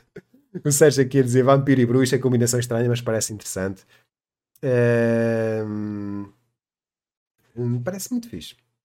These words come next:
Me gostei. E lá está, vamos estar atentos, palpita-me que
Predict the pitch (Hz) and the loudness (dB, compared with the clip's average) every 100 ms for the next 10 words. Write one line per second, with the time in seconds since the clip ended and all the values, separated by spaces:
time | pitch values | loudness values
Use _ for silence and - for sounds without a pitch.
0 | _ _ 131 120 120 - - _ _ _ | _ _ -10 -10 -10 -12 -16 _ _ _
1 | _ _ _ _ _ _ - 135 131 117 | _ _ _ _ _ _ -8 -6 -6 -6
2 | 101 101 110 135 143 131 123 139 139 - | -8 -8 -6 -6 -4 -6 -2 -2 -2 -10
3 | _ 139 131 139 120 143 127 123 - 131 | _ -4 -2 -6 -4 -4 -4 -10 -8 -4
4 | 120 120 | -2 -2